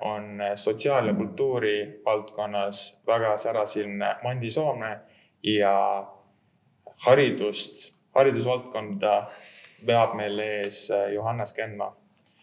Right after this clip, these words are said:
Et, äh, kui rääkida nendest valdkondadest spetsiifiliselt, siis noh, Eeva meil vastutab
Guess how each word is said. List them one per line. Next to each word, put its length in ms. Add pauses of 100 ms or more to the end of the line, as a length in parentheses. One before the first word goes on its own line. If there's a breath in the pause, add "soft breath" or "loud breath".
(260 soft breath)
Et, 480
äh, 400 (360)
kui 140
rääkida 680
nendest 300
valdkondadest 640
spetsiifiliselt, 760
siis 340
noh, 220 (1400 soft breath)
Eeva 300
meil 160
vastutab 540